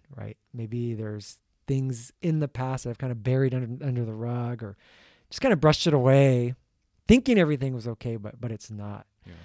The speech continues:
Speaker 1: So I'm beginning to see those things, right? Where you go, "Oh, okay, like, maybe I'm not as gracious as I thought I was."
Speaker 2: Mm-hmm.
Speaker 1: You know, not as for-, forgiving as, as I thought I was, but rather I've allowed those things to create that distance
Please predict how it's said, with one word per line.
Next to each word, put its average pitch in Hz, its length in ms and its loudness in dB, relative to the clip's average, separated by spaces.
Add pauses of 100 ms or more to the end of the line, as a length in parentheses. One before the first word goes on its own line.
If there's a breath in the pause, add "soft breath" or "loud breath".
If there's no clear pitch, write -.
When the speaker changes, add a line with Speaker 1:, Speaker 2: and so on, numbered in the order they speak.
(220 loud breath)
Speaker 1:
So 143 120 -2
I'm 147 40 2
beginning 277 260 2
to 220 40 8
see 196 260 4
those 139 380 4
things, - 500 -16
right? 117 220 -8
Where 110 140 -10
you 101 80 -8
go, 104 180 -10
"Oh, 120 380 -2
okay, 107 420 -6
like, 98 260 -14 (760 soft breath)
maybe 127 220 0
I'm 131 140 2
not 127 200 0
as 110 100 -2
gracious 120 560 -4
as 110 100 -6
I 107 100 -2
thought 107 280 -6
I 104 100 -6
was." - 400 -18
Speaker 2:
Mm-hmm. 87 180 -20 (500)
Speaker 1:
You - 160 -18
know, 113 80 -8
not 117 100 -4
as 113 140 -8
for-, 123 180 -14
forgiving 117 640 -4
as, 110 320 -12
as 110 100 -8
I 110 120 -4
thought 113 260 -4
I 117 140 -4
was, 101 340 -6
but 107 180 -12
rather 104 640 -8 (1080 soft breath)
I've 120 160 -4
allowed 117 420 -4
those 120 220 -4
things 110 380 -8
to 101 280 -8 (640)
create 202 360 6
that 156 200 2
distance - 640 -6